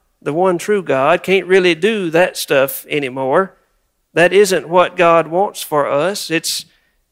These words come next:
it's really a way of life that's hurting people. It's hurting you. It was hurting me.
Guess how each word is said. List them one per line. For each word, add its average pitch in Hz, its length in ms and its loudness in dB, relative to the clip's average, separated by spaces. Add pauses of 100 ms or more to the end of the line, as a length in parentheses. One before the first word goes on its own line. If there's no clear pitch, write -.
(240)
it's - 260 -6
really 160 520 0 (120)
a 151 120 -2
way 170 220 2
of 143 120 -2
life 160 320 2
that's 147 200 -6
hurting 170 400 -2
people. 165 460 -4
It's 156 180 -4
hurting 160 340 -2
you. 165 320 -2
It 135 160 -2
was 185 380 2 (200)
hurting 156 400 0
me. 156 460 -2